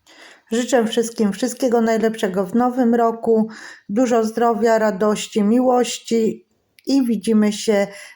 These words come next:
na jakimś filmie. A tutaj jeszcze Wam pokazuję, jak wyglądał, e, biszkopt po wyciągnięciu z piekarnika, a tu już gotowy. A tutaj jeszcze na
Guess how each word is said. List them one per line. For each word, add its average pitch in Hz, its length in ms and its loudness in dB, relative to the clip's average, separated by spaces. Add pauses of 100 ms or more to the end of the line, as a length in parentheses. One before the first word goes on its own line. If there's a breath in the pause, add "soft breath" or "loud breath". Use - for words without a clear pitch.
(100)
na 220 440 2
jakimś 202 680 0
filmie. 160 560 -2 (260 loud breath)
A 214 120 0
tutaj 240 340 0
jeszcze 226 260 0
Wam 214 220 -2
pokazuję, 208 760 0
jak 214 260 0
wyglądał, 196 680 -2 (320 loud breath)
e, 180 180 0
biszkopt 220 560 -4 (160)
po 269 140 2
wyciągnięciu 226 760 0
z 220 100 -8
piekarnika, 214 920 0
a 220 140 -4
tu 220 160 -4
już 185 220 -4
gotowy. 160 680 -4 (880 loud breath)
A 294 160 0
tutaj 254 480 0
jeszcze 214 680 2 (160)
na 226 640 0